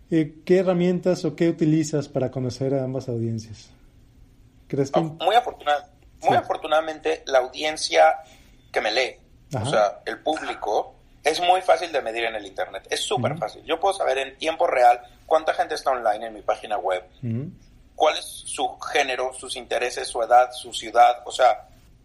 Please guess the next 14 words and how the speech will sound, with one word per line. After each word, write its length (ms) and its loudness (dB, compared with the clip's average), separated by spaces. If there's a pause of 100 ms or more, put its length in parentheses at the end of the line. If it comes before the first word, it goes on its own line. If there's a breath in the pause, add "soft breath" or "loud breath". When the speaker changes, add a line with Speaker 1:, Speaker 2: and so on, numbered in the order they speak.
(680)
Speaker 2:
el 120 0
internet, 560 -2
o 60 -6
sea, 140 2
esa 380 2
parte 240 2
de 40 -8
la 80 -4
audiencia 300 -8
es 40 -8
súper 280 -6
fácil 240 -4
de 100 -10
leer. 180 -18